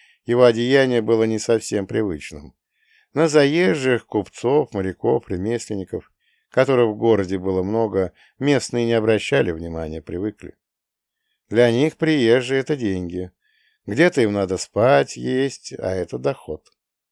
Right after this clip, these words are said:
Да еще торговые дела вести. Торговля всегда прибыль приносила. Не зря во всех странах,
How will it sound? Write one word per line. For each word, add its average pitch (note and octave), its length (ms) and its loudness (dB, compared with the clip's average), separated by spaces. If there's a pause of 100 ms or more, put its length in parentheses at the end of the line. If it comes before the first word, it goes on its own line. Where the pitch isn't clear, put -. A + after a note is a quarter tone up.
(640)
Да G2 120 -4
еще A#2 280 0
торговые D#3+ 540 2
дела A#2+ 320 2
вести. F#2 500 -6 (360)
Торговля B2+ 540 2
всегда B2+ 440 0
прибыль D#2+ 480 -6
приносила. - 680 -14 (920)
Не A2+ 160 0
зря A2 340 4
во G#2+ 140 4
всех F2+ 240 -6
странах, F#2 560 -4